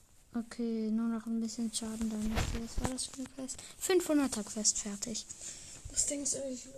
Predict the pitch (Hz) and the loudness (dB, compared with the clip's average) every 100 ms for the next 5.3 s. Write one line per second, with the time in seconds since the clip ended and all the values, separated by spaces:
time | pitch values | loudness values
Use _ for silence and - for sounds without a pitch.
0 | 262 262 - 262 - 285 - - - - | -12 -12 -12 -12 -12 -14 -16 -14 -12 -14
1 | - - - 254 - - - - - - | -14 -20 -10 -2 0 -2 -12 -20 -20 -20
2 | - - - - - - - - 262 254 | -20 -20 -20 -10 2 8 10 10 6 -4
3 | - 277 269 311 - - - - - - | -4 -4 -6 -10 -16 -16 -14 -14 -12 -8
4 | - - - - - - - - - - | 2 4 4 -2 -12 -12 -6 -4 4 6
5 | - - | 8 6